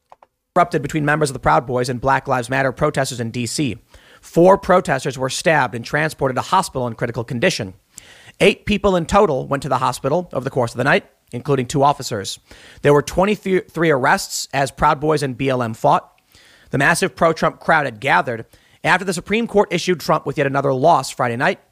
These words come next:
in dismissing a case filed by the Texas Attorney General. Trump also lost his, uh, uh, Wisconsin case as well. Michael Flynn was there.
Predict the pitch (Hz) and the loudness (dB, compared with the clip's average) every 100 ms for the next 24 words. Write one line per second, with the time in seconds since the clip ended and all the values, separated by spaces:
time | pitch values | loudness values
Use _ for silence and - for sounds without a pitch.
0 | _ - 139 135 156 156 151 143 131 - | _ -8 -4 -2 -2 -2 -2 -2 -2 0
1 | 120 120 127 110 107 110 113 110 123 104 | 0 0 -2 -2 -4 -8 -8 -10 -6 -2
2 | 120 165 113 - - - - - 135 127 | 0 0 0 -6 -20 -20 -10 -2 0 0
3 | 120 127 117 113 113 131 107 104 - 101 | 0 -2 -2 -2 -4 -6 -4 -4 -4 -6
4 | 110 - 127 120 101 92 117 95 98 104 | -6 -4 -2 -2 -6 -8 -8 -6 -6 -2
5 | 107 107 _ _ _ _ _ _ _ - | -2 -4 _ _ _ _ _ _ _ -6
6 | 127 135 120 131 143 135 131 131 | -2 0 0 0 0 0 0 -2